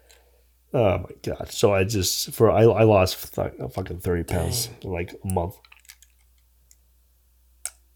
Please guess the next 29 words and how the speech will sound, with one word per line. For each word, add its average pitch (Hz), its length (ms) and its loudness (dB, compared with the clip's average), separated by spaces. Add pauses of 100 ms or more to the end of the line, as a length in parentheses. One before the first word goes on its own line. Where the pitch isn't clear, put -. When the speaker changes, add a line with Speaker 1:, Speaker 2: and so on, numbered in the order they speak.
(1600)
Speaker 1:
Easy. 110 480 0
Yeah. 101 180 -4 (680)
I 120 80 4
was 131 140 10
about 127 300 6
one 110 220 6
seventy-five. 110 840 6 (880)
A 110 60 6
month 107 280 6
later, 117 220 8
I 117 60 10
was 98 180 6
one 104 200 4
forty-five. 90 640 -2 (880)
Speaker 2:
Holy 160 280 -12
smokes. - 760 -8 (120)
Speaker 1:
Yeah. 110 240 0 (460)
Speaker 2:
Is 117 160 -4
that, 123 440 -2
is 110 120 -8
that 117 180 -6
'cause 120 220 -6 (140)
you 104 100 -8
feel 113 160 0
like 104 160 0
it's, - 220 -6 (120)
like, 101 160 -6
it's - 300 -10 (200)
an, 95 280 -4